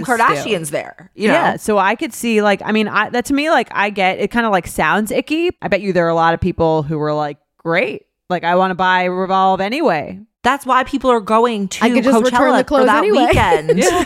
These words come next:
Speaker 2: exactly. Can you return? Do you have to give back the V I P ticket if you return?
Speaker 1: I don't know. That's a great question. I wonder if they included that in the email.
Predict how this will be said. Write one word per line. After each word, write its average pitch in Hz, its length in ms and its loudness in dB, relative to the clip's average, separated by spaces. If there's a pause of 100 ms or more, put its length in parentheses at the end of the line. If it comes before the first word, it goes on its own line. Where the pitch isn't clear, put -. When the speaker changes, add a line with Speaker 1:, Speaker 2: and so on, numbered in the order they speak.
(180)
Speaker 2:
exactly. 277 640 -2
Can 233 140 0
you 240 100 2
return? 240 600 0
Do 240 80 -8
you 214 60 2
have 190 80 -4
to 220 80 0
give 196 140 -4
back 196 280 2
the 208 60 -6
V 190 120 0
I 185 100 4
P 196 120 -2
ticket 185 280 -8
if - 40 -10
you 175 100 -10
return? 160 280 -10
Speaker 1:
I 190 160 2
don't 202 240 0
know. 165 360 2
That's 165 200 -2
a 185 100 -2
great 160 380 -4
question. 143 560 -4
I 170 140 -2
wonder 165 220 -2
if 175 100 -8
they 170 80 -8
included 160 360 -6
that - 160 -6
in 165 60 -14
the - 180 -10
email. 185 460 -10